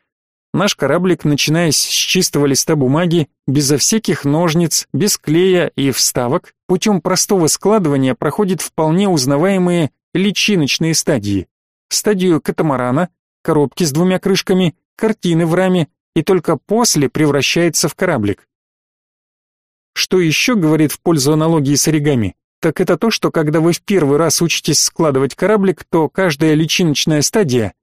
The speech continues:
открывается вдруг совсем неожиданно. Ваши руки работают, но вы, складывая кораблик, точно не следуете схеме ни самого кораблика, ни его промежуточных фигур. Вы следуете правилам складывания бумаги,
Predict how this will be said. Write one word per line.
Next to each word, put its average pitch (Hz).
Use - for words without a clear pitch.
открывается 156
вдруг 123
совсем 139
неожиданно. 147
Ваши 233
руки 214
работают, 160
но 165
вы, 214
складывая 143
кораблик, 139
точно 226
не 220
следуете 156
схеме 208
ни 165
самого 143
кораблика, 175
ни 151
его 165
промежуточных 151
фигур. 175
Вы 165
следуете 190
правилам 143
складывания 160
бумаги, 143